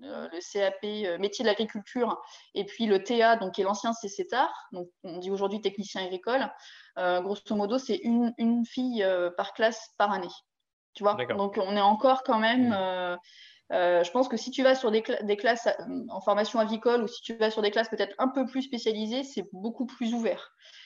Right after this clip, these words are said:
Speaker 1: Mais tout ce qui est grande culture encore, ou vraiment, euh, travail, euh, de machinisme, euh, on est encore assez fermé, euh, sur l'ouverture aux, aux femmes.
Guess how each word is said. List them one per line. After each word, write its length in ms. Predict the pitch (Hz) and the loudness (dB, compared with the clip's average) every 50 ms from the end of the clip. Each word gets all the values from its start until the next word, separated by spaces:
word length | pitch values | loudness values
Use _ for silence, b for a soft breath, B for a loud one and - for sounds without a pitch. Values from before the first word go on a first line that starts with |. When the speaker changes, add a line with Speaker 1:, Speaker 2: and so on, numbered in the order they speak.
| B B B | B B B
Speaker 1:
Mais 220 | 202 196 202 202 | 0 0 0 0
tout 100 | - - 269 | -2 -6 -6
ce 40 | |
qui 80 | - - | -2 -2
est 60 | 233 | 0
grande 320 | 202 208 233 262 269 269 269 | 0 2 4 4 4 4 4
culture 340 | 277 240 - - 269 254 | 2 -2 -2 2 2 4
encore, 720 | 226 214 208 208 - 233 233 240 247 254 262 254 233 202 196 | 4 4 2 2 2 4 4 6 6 6 4 4 2 0 -2
ou 120 | 190 185 | -4 -4
vraiment, 600 | 185 196 202 208 220 233 247 247 240 226 202 185 | 0 2 2 2 2 0 -2 0 0 0 0 0
euh, 260 | 180 180 175 175 175 175 | -2 -2 -2 -4 -4 -6
travail, 500 | - - 214 202 208 214 226 220 202 190 | -4 0 0 2 4 4 2 2 0 -2
euh, 320 | 180 180 175 175 170 170 | -2 -2 -2 -4 -4 -6
de 160 | 175 175 185 | -6 -4 -2
machinisme, 720 | 190 208 226 226 - 247 226 240 269 262 - - 214 170 - B B B B B B B B - | 0 0 0 2 2 4 4 4 4 0 -2 -6 -6 -6 -6 B B B B B B B B -6
euh, 260 | 196 185 175 170 170 165 | -4 0 2 2 2 2
on 140 | 165 165 175 | 2 0 0
est 80 | 190 202 | 2 2
encore 440 | 202 294 294 294 269 269 262 226 214 | 2 2 4 4 6 6 6 6 4
assez 460 | 190 180 175 190 190 - - 254 233 | 2 2 0 -2 -4 -4 -8 -8 -10
fermé, 600 | 226 247 269 240 214 208 214 226 233 247 262 240 | -8 -2 -2 0 0 0 0 0 0 0 0 0
euh, 100 | 208 185 175 175 170 165 160 165 165 160 170 | -2 -2 -4 -6 -6 -8 -8 -10 -10 -12 -14
sur 260 | 175 - - - 196 196 | -14 -12 -6 -4 -2 -2
l'ouverture 480 | 202 196 196 190 196 - - 254 233 | -2 0 -2 -2 -2 -2 -2 0 2
aux, 340 | 220 196 180 175 170 170 - | 2 2 0 -2 -4 -6 -2
aux 100 | - 196 | -2 -2
femmes. 360 | 220 - - 175 170 160 - | -2 -2 -4 -6 -6 -6 -10